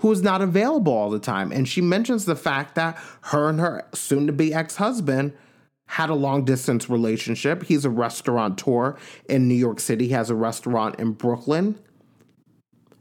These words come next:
And him and Kandi got married, not Kandi, him and Kenya got married, like, after seven months. Then, you know, she had her daughter, Brooklyn, their daughter, Brooklyn. So I,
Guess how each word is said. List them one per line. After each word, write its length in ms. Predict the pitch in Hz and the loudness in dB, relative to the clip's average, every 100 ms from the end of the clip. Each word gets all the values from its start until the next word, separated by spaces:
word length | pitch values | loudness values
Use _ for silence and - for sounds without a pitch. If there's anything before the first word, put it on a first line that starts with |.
| _ | _
And 200 | 151 170 | 0 0
him 380 | 175 160 190 247 | -2 -2 0 2
and 140 | 311 202 | 0 0
Kandi 320 | 247 165 202 | 0 0 0
got 140 | 151 | 0
married, 360 | 156 156 165 - - - 135 - - - - | 0 0 -2 -4 -14 -12 -12 -12 -18 -20 -10
not 320 | 113 110 101 | -4 -4 -6
Kandi, 380 | - 82 95 120 - - - | -8 -8 -8 -10 -12 -18 0
him 220 | 220 226 | 4 4
and 280 | 202 170 - | 2 0 0
Kenya 340 | 202 262 302 | 0 2 2
got 180 | 170 139 | 2 2
married, 300 | 131 135 127 | 2 2 0
like, 180 | 135 143 | 0 0
after 200 | 139 139 | -2 -4
seven 360 | - 117 135 | -2 -2 0
months. 480 | 127 117 160 - - - - - _ | 0 0 -2 -6 -14 -20 -20 -20 _
Then, 520 | 139 139 139 135 - - - | 0 2 2 0 -4 -14 -10
you 180 | 135 139 | 0 2
know, 200 | 135 110 | 2 -2
she 200 | - 147 | -2 -2
had 180 | 120 120 | 0 0
her 80 | 131 | 0
daughter, 300 | 131 127 135 | 2 2 0
Brooklyn, 680 | 127 131 131 131 131 151 | 0 -2 0 -2 0 0
their 200 | 139 123 | 2 0
daughter, 320 | 131 117 110 107 | 2 0 0 -2
Brooklyn. 580 | 107 113 120 117 156 - - - - _ _ _ _ _ _ _ _ _ _ _ _ _ _ - | -4 -4 -2 -2 -2 -8 -20 -20 -20 _ _ _ _ _ _ _ _ _ _ _ _ _ _ -6
So 280 | - 190 | 0 0
I, 320 | 156 196 190 | 0 -2 -2